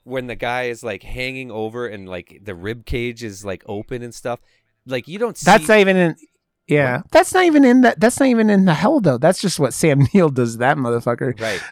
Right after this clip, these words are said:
Speaker 2: Um,
Speaker 1: Uh, but
Speaker 2: it's
Speaker 1: the,
Speaker 2: very
Speaker 1: the hell scene, you know, but just, like, the, I'm talking about just all the horrific images
Speaker 2: Yeah.
Speaker 1: of this and, like, the way they did the,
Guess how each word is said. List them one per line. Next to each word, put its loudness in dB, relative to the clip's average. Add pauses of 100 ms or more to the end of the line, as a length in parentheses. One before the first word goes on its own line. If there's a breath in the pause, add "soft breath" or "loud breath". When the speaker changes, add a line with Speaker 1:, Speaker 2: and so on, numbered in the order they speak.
Speaker 2:
Um, 6
Speaker 1:
Uh, -6 (100)
but -4
Speaker 2:
it's 2
Speaker 1:
the, 0
Speaker 2:
very 6
Speaker 1:
the -4
hell -4
scene, -14
you -16
know, -10
but -8
just, -12
like, -8
the, -8
I'm -12
talking -16
about -20
just -20
all -6
the -8
horrific -8 (320)
images -2
Speaker 2:
Yeah. 0
Speaker 1:
of -6
this -8
and, -10
like, -10
the -10
way -4
they -6
did -12
the, -6